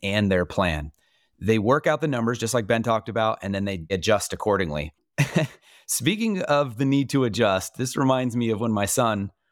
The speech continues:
he was just a little guy, maybe five years old, and I was just I literally was standing there watching this happen. It was awesome. So he walked over to his older sister on the couch and he asked, he was like, "Asia,"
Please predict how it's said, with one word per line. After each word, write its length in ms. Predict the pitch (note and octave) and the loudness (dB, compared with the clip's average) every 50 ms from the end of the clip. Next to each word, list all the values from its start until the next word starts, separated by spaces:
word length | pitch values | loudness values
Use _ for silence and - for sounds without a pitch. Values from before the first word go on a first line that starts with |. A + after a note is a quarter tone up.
| _ _ _ _ - | _ _ _ _ -2
he 80 | B2 | 0
was 140 | A2+ A#2 F#2+ | 2 2 2
just 200 | A#2 C#3 C#3+ - | 2 -2 0 2
a 40 | C#3+ | 2
little 220 | C3 C3+ B2+ A2+ | 2 2 2 2
guy, 340 | G2 F#2+ F2 D#2+ E2 G#2+ - _ - | 2 0 0 0 -2 -6 -8 _ -6
maybe 260 | G#2 G#2 G#2+ G#2 G#2 | -4 -4 -2 -2 -2
five 240 | - A2 G#2 G#2 G2 | -2 0 -2 -2 -4
years 200 | G#2+ G#2+ G2+ F#2+ | -6 -6 -4 -4
old, 260 | F#2 D#2 D2 D#2 F2 _ _ _ _ _ _ _ _ _ _ - | -4 -4 -4 -6 -8 _ _ _ _ _ _ _ _ _ _ -6
and 140 | - A#2+ B2+ | -4 -2 -2
I 80 | C3 C#3+ | 0 -2
was 120 | C#3+ B2 | -2 -4
just 280 | A2+ A2+ - - - - _ _ _ - | -4 -4 -4 -6 -8 -10 _ _ _ -4
I 120 | G#2+ A#2 A#2+ | -2 -2 0
literally 320 | A2+ A2+ A2 G#2 G#2 G2 | 0 -2 -2 -2 -4 -4
was 160 | F2 F2+ F2 | -6 -6 -8
standing 480 | - - - G2 F2+ F2+ F2 E2+ E2+ E2 | -8 -2 -2 -2 -2 0 -4 -4 -6 -6
there 240 | D#2+ D#2+ D#2 D2 - | -6 -6 -6 -8 -8
watching 420 | - - E2+ D#2 D2+ - - D#2 D2 | -2 0 0 0 0 -2 -6 -6 -6
this 160 | C#2+ - - | -6 -4 -4
happen. 320 | D#2+ C#2 C#2 - C#2 C2 C#2+ G2 | -4 -4 -4 -6 -8 -10 -10 -10
It 100 | G2 E2+ | -12 -12
was 160 | D#2 D#2 E2 | -12 -10 -8
awesome. 400 | C2 A1+ - - - - - - | -8 -8 -8 -8 -10 -12 -12 -6
So 140 | - G#2+ G2+ | -2 -2 0
he 140 | F#2 C#3+ | 0 0
walked 320 | C3 B2+ C3+ D#3 D#3 - D#3+ | 2 2 0 0 -2 -2 -2
over 200 | D#3 D3+ D3 C#3 | -2 0 -2 -2
to 140 | - C#3 C3 | -2 -2 -2
his 140 | A#2+ G2 | 0 0
older 220 | A2+ G#2 G#2 G#2+ G2+ | 0 0 0 0 0
sister 340 | - - F#2 - - F#2 F#2 | 0 -2 -2 -2 0 -2 -2
on 100 | F2 F2 | -2 -2
the 80 | E2 | -4
couch 420 | - - E2 D#2 D2+ D2 D#2 - - | -4 -4 -2 -2 -2 -4 -4 -6 -6
and 80 | E2+ | -4
he 100 | E2 D2 | -4 -2
asked, 420 | D2+ E2+ C2+ C2 - - - _ _ _ _ _ _ _ _ _ _ _ _ _ _ _ - | -2 -2 -2 -4 -4 -6 -12 _ _ _ _ _ _ _ _ _ _ _ _ _ _ _ -4
he 60 | - | -2
was 100 | G#2+ G#2+ | 0 2
like, 160 | A2 G#2 - - | 2 2 0 0
"Asia," 420 | A2 C#3 D#3+ D#3 F3 D#3+ E3 F3+ | -2 -2 0 0 0 0 -2 -2